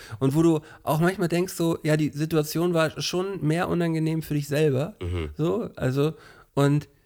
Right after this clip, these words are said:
Speaker 1: die andere Person wird da ja auch mit dabei gewesen sein, aber für die war die Situation dann so, „Boah, das war schon krass unangenehm von dem“, weißt du?
Speaker 2: Mhm.
Speaker 1: Ja, das ist, oh, oh. Ja, genau den Moment hab ich grad so,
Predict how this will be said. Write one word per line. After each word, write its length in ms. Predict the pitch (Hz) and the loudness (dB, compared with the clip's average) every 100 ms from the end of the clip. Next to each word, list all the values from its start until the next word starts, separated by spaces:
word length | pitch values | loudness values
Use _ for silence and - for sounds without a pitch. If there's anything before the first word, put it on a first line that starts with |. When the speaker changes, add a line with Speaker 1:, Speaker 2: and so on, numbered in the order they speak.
| _ _ _ _ | _ _ _ _
Speaker 1:
die 200 | 147 - | -10 -4
andere 260 | - 170 160 | 0 2 2
Person 460 | 151 165 165 170 147 | 2 2 2 2 0
wird 160 | 156 | 2
da 40 | 156 | 4
ja 140 | 143 | 4
auch 160 | 160 185 | 4 2
mit 160 | 180 | 0
dabei 280 | 147 135 131 | 0 2 2
gewesen 320 | 127 131 123 | 2 2 2
sein, 160 | 123 123 | 2 4
aber 160 | 131 127 | 4 2
für 120 | 131 | 0
die 220 | 143 170 | -2 0
war 120 | 165 | 2
die 60 | 151 | 0
Situation 500 | 147 156 147 160 165 | -2 -2 0 2 2
dann 120 | 160 | 2
so, 180 | 147 147 | 2 0
„Boah, 200 | 139 143 | 0 0
das 160 | 120 - | -2 -4
war 80 | |
schon 200 | 151 175 - | -6 -6 -8
krass 220 | - 240 | -10 -6
unangenehm 460 | 226 160 127 123 131 | -2 0 2 0 0
von 160 | 135 | -2
dem“, 180 | 117 113 | -2 0
weißt 240 | 123 151 240 | 0 0 0
du? 300 | - - 92 | -6 -4 -4
Speaker 2:
Mhm. 260 | 90 80 76 - - - - - 151 | -2 -4 -6 -12 -12 -14 -16 -10 -4
Speaker 1:
Ja, 460 | 151 139 123 127 | -2 0 0 0
das 180 | 123 120 | -2 -6
ist, 200 | - - | -10 -12
oh, 420 | - - - 78 143 - - | -12 -12 -8 -8 -8 -12 -16
oh. 200 | - 156 - _ _ - - - - - _ - | -10 -10 -10 _ _ -20 -20 -20 -20 -20 _ -4
Ja, 160 | 156 | 0
genau 260 | 156 175 180 | 2 4 6
den 160 | 175 | 6
Moment 260 | 160 151 143 | 6 4 4
hab 120 | 147 | 2
ich 100 | 143 | 0
grad 160 | 117 117 | -2 -2
so, 160 | 127 | -6